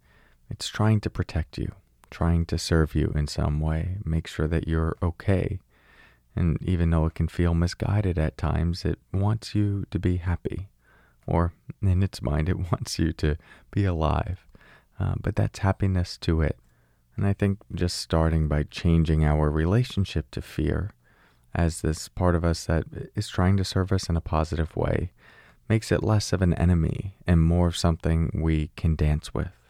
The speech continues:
and work with. And just because fear is there doesn't mean that we can't do the thing that we're fearful of. I'm sure you've had many examples of that. And I think it's a powerful part of growing to feel this fear,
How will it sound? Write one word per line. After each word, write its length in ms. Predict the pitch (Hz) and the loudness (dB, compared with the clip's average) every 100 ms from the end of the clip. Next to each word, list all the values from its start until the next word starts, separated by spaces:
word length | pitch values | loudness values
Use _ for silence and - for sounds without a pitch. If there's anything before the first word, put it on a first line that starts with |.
| - | -6
and 220 | 78 73 | -2 0
work 240 | 76 - - | -2 -4 -8
with. 180 | - - _ _ _ _ _ _ - | -10 -10 _ _ _ _ _ _ -6
And 100 | 90 | -2
just 160 | 104 - | 0 0
because 300 | - 131 113 | 0 0 0
fear 400 | - 90 98 98 | 0 2 2 2
is 140 | 90 | 0
there 440 | - - 104 127 - _ - _ _ _ - | -4 -4 -2 -2 -6 _ -20 _ _ _ -2
doesn't 380 | 104 117 - - | 0 2 0 2
mean 400 | 98 123 - 64 | 4 4 2 2
that 240 | 82 - | 2 2
we 140 | 87 80 | 0 -2
can't 400 | - 87 90 - _ 82 | 2 4 4 0 _ -6
do 320 | 80 98 110 | 2 2 2
the 140 | 92 | 0
thing 360 | - - 80 87 - | -2 0 0 -2 0
that 200 | 80 - | -2 2
we're 120 | 85 | -2
fearful 480 | - 76 - 85 98 | 2 -2 0 -2 0
of. 420 | 123 - - - _ _ _ - - | -2 -4 -16 -20 _ _ _ -14 -10
I'm 100 | - | -10
sure 280 | - 76 78 | -4 -2 -2
you've 160 | 78 | 0
had 160 | 80 85 | 0 2
many 500 | 92 123 104 98 101 - | 2 4 2 -2 -8 -6
examples 560 | 85 - 76 71 67 - | -6 0 0 0 -4 -2
of 240 | 78 - | -2 -2
that. 260 | 76 80 - - _ - - - _ - | -2 -4 -6 -14 _ -20 -20 -20 _ 0
And 120 | 78 | 2
I 80 | 80 | 4
think 180 | 85 82 | 4 2
it's 120 | 82 | 0
a 60 | |
powerful 500 | - 87 82 82 - | -4 0 0 0 -2
part 440 | 78 - 78 76 - | -4 0 0 0 -2
of 200 | 78 87 | -6 -4
growing 640 | 82 82 92 90 - 90 - | 2 4 4 2 0 -8 -8
to 100 | 82 | -10
feel 380 | - 82 80 76 | -4 2 2 4
this 240 | 78 - | -2 -4
fear, 500 | - 76 73 73 | -4 -2 0 -2